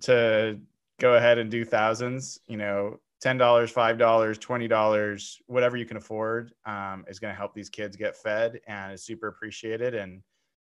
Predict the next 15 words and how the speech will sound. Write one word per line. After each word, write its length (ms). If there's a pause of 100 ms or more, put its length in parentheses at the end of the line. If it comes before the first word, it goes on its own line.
(240)
uh, 220
a 20
bunch 240
of 60
us 140
are 60
gonna 140
match 320
stuff. 320
So, 560
um, 420 (1300)
it's 140
making 220
a 40
difference. 480